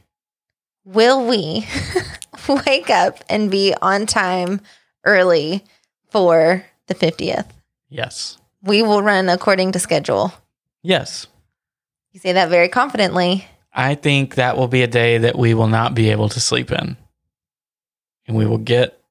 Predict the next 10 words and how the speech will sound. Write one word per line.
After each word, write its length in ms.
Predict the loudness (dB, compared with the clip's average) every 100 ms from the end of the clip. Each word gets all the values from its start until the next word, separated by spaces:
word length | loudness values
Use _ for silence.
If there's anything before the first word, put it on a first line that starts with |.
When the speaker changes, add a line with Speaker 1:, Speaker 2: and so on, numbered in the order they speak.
| -6
Speaker 2:
our 100 | -2
butts 320 | 0 0 0
out 220 | 0 0
of 60 | 2
bed 420 | 0 0 -4 -12 _ _ _ _
and 120 | -2
we 100 | 0
will 100 | 0
get 220 | 0 -4
there. 380 | -2 -2 0 -2